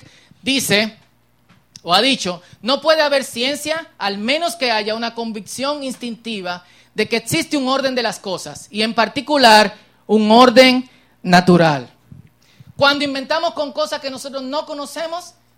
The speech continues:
el resultado es catastrófico. Dos ejemplos muy, muy recientes. Cuando se empezó a jugar con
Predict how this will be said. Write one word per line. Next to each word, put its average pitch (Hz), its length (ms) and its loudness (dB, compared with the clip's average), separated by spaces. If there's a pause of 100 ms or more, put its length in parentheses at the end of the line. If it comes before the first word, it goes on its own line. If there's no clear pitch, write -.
el 220 120 -6
resultado 233 460 -6
es - 260 -10
catastrófico. 220 880 -10 (680)
Dos 269 300 -4
ejemplos 277 400 -4
muy, 262 360 -10
muy 247 480 -10
recientes. 262 840 -10 (340)
Cuando 240 220 -4
se 247 120 -6
empezó 247 420 -2
a 294 180 0
jugar 262 480 2
con 220 880 -8